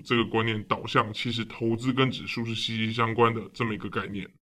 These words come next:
那这样子让大家了解投资市场的实际运作模式，也算是达到我们出版这本书的目的了。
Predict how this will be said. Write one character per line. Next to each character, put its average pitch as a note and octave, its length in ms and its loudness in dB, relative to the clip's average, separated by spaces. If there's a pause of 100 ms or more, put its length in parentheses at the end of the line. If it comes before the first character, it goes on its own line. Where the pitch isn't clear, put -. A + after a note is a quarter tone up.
(400)
那 A#2 400 10
这 D3+ 180 6
样 D3+ 100 6
子 B2+ 120 2
让 C3+ 180 6
大 C3 100 4
家 B2+ 140 8
了 A2 160 4
解 A2 160 2
投 A#2 220 -4
资 B2 100 -2
市 C#3 160 -4
场 B2 160 0
的 G#2+ 100 -4
实 A2+ 220 -6
际 B2+ 140 2
运 C3 120 6
作 B2+ 120 6
模 A2 180 0
式， A2 380 0 (480)
也 A#2 200 2
算 C#3+ 220 4
是 C#3 100 0
达 A2+ 140 2
到 A#2+ 100 8
我 A2+ 60 6
们 G2+ 100 -2
出 A#2+ 220 -2
版 G#2 140 0
这 A2+ 80 0
本 G#2 120 -2
书 G#2+ 160 -6
的 G#2+ 60 -2
目 G#2+ 220 0
的 G#2 160 -2
了。 - 120 -12